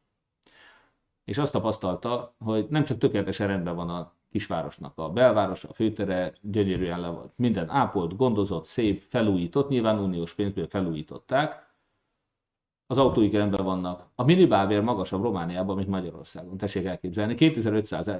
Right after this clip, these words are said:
lej a minimálbér Romániában, Magyarországon a, most iszonyatosan megemelték kétszázezer forintra, és alacsonyabb még így is, mint Romániában. De Romániában lényegesen alacsonyabb az árak is.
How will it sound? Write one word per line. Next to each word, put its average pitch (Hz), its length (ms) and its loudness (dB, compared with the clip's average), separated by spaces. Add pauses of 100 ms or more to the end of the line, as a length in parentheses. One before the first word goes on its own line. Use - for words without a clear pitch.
lej 104 440 -2
a 98 140 -8 (300)
minimálbér 98 580 -2
Romániában, 113 680 -2 (240)
Magyarországon 104 640 2
a, - 220 -8
most - 480 4 (100)
iszonyatosan 101 500 0
megemelték 95 460 -4
kétszázezer 101 480 0
forintra, 151 360 0
és 139 120 0
alacsonyabb 98 560 0
még 120 180 -2
így 127 200 6
is, 101 220 2
mint 107 360 -4
Romániában. 82 760 -4 (760)
De 117 80 0
Romániában 139 440 2
lényegesen 110 440 2
alacsonyabb 131 360 0
az - 280 0
árak 135 460 0
is. - 460 -12